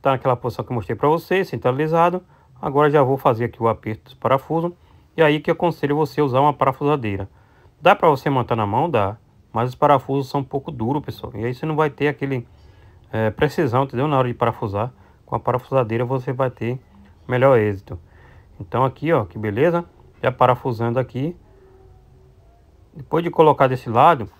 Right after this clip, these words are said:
eu vou virar a mesa, né? Vou levantá-la aqui pra gente colocar o outro lado. Dessa forma você vai colocá-la com melhor, tá vendo? Vou levantar ela aqui agora, ó. Desse jeito aqui. E da mesmo jeito aí já vou colocar a barra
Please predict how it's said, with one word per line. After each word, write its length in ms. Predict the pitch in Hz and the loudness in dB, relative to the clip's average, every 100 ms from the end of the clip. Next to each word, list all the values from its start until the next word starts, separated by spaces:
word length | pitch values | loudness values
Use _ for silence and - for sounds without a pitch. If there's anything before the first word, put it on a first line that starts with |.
| - - | -18 -8
eu 100 | 117 | 2
vou 180 | 175 | 2
virar 300 | 185 190 147 | 2 2 4
a 40 | 127 | 2
mesa, 340 | 107 117 139 | 0 -2 -2
né? 120 | 123 | -4
Vou 140 | 127 127 | -2 0
levantá-la 580 | 127 123 113 98 110 107 | 0 0 -4 -2 -2 -2
aqui 400 | 90 110 151 160 _ _ - - | -6 -6 -6 -8 _ _ -20 -8
pra 100 | - | -6
gente 160 | 131 - | -6 -2
colocar 380 | 156 143 135 139 | 2 2 4 2
o 80 | |
outro 260 | 135 151 160 | 2 -2 -2
lado. 420 | 117 107 127 151 - _ _ - - | 2 4 2 0 -10 _ _ -18 -2
Dessa 300 | 143 156 131 | 0 2 0
forma 320 | - 139 147 | 2 0 0
você 140 | - | -4
vai 140 | 143 147 | -4 -2
colocá-la 560 | 156 143 131 139 143 _ _ _ - | 0 0 0 0 -2 _ _ _ -8
com 100 | 139 | 0
melhor, 340 | 165 143 107 | 2 2 2
tá 100 | 101 | 0
vendo? 200 | 139 175 _ _ | -2 -4 _ _
Vou 80 | 120 | -2
levantar 380 | 113 120 101 107 | 0 0 -2 -2
ela 160 | 120 | -2
aqui 220 | 120 127 | -4 -4
agora, 380 | 135 117 147 170 | -2 0 2 0
ó. 40 | 208 _ _ _ _ - | -2 _ _ _ _ -14
Desse 260 | 120 - | -12 -8
jeito 200 | 107 113 | -8 -6
aqui. 360 | 147 139 156 190 _ _ _ - _ _ _ _ - | -6 -4 -6 -6 _ _ _ -20 _ _ _ _ -14
E 120 | 185 | -4
da 120 | 190 | -2
mesmo 280 | 185 185 175 | 0 -2 0
jeito 260 | 156 160 | 0 2
aí 140 | 156 160 | 0 2
já 100 | 165 | 0
vou 140 | 151 | 0
colocar 340 | 165 151 147 143 | 2 2 4 4
a 40 | |
barra 420 | 120 127 143 160 | 6 4 4 -2